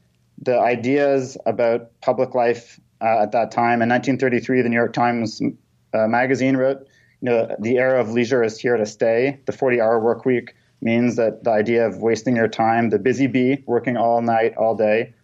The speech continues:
has ended. It's now a time for public recreation. We have to have housing and parks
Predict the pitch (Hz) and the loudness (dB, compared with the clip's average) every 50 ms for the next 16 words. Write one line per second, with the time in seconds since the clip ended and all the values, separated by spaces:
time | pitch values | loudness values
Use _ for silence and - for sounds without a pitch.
0 | _ _ - 104 107 - 123 131 131 139 143 147 170 - - _ _ _ _ _ | _ _ -2 0 2 2 2 2 2 2 0 0 -2 -4 -14 _ _ _ _ _
1 | - 127 - - 127 123 120 123 117 113 - 123 120 120 113 123 113 110 - - | -4 -4 -2 0 0 2 2 2 0 0 0 0 0 2 2 0 0 0 2 0
2 | 127 120 135 127 - 131 120 - - 135 139 143 139 - 95 95 98 107 107 117 | 0 2 0 0 0 0 -2 0 0 0 0 0 0 -2 -6 -4 -2 0 2 2
3 | 113 110 - 110 110 110 107 107 - - 127 127 127 117 127 123 120 120 120 120 | 0 0 0 0 2 2 0 0 -2 -2 0 0 0 2 0 0 0 0 -2 -2
4 | - 98 104 107 107 - - 127 123 120 113 - - - | -2 -2 -2 -2 -4 -2 0 0 0 0 -2 -6 -12 -18